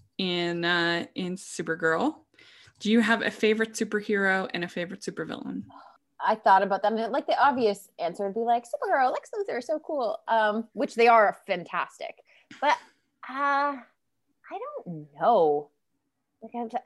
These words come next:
Speaker 2: I, I should have really thought about this a little bit more. Um, a
Speaker 1: Are you
Speaker 2: favorite
Speaker 1: team, in general,
Speaker 2: villain.
Speaker 1: team D C or team Marvel? Do you have to say D C
Speaker 2: I
Speaker 1: if you're
Speaker 2: have.
Speaker 1: on the D C show?
Speaker 2: I have to say D C. <laughs>
Speaker 1: <laughs>
Speaker 2: No, to be honest, I love, I,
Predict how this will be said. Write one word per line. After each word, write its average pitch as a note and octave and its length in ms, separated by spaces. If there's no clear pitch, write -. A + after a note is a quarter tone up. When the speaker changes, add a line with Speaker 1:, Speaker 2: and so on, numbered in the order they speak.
Speaker 2:
I, A3+ 200
I G3+ 60
should G#3+ 240
have F#3+ 140
really E3+ 340
thought E3+ 160
about D#3+ 200
this - 160
a - 60
little - 180
bit - 180
more. - 280
Um, G3 380
a G#3 140
Speaker 1:
Are G3+ 80
you A#3+ 200
Speaker 2:
favorite A3+ 40
Speaker 1:
team, A#3 420
in G#3 140
general, G#3 260
Speaker 2:
villain. G3+ 80
Speaker 1:
team F#3+ 240
D G3 160
C B3+ 260
or A#3+ 60
team F#3+ 300
Marvel? D#3+ 680
Do F#3+ 60
you F3+ 80
have F3 160
to - 80
say E3 220
D D#3 100
C F3+ 140
Speaker 2:
I G4 80
Speaker 1:
if C#4 80
you're A#3+ 80
Speaker 2:
have. D#3 140
Speaker 1:
on D#3 40
the D#3+ 80
D E3 180
C E3+ 160
show? D#3+ 440
Speaker 2:
I B3 80
have E3 160
to - 80
say - 260
D - 160
C. - 300
<laughs> - 100
Speaker 1:
<laughs> - 60
Speaker 2:
No, F#4 80
to G4 140
be F#4+ 100
honest, D#4+ 300
I F4 80
love, D4 320
I, B3+ 140